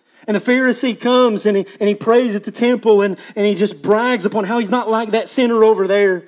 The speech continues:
that tax collector. And he thanks God for the things that he has and how mu-, how better that he is and he's not like someone else. And then that little publican, that sinner, that tax collector over there won't even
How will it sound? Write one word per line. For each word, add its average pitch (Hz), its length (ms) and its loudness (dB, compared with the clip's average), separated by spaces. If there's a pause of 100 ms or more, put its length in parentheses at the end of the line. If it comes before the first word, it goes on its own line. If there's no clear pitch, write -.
(120)
that 208 140 -2
tax 233 400 -4
collector. 196 580 0
And - 500 -16
he 226 100 0
thanks 285 260 0
God 240 320 0
for 220 80 -4
the 185 120 -6
things 247 320 0
that 226 100 4
he 214 80 0
has 220 400 -2
and 196 100 -4
how 233 80 -2
mu-, 226 160 2 (140)
how 214 100 0
better 220 380 2
that 214 160 2
he 208 180 -2
is 208 140 -2
and 208 80 0
he's 208 160 -2
not 226 180 -4
like 214 140 -4
someone 208 340 -2
else. 208 520 -4 (460)
And 214 80 -2
then 220 80 2
that 240 120 0
little 233 160 2
publican, 262 480 -2
that 208 140 -4
sinner, 254 380 0 (160)
that 226 160 -4
tax 240 360 -4
collector 220 360 0
over 226 120 4
there 226 160 4
won't 247 160 0
even 220 220 -2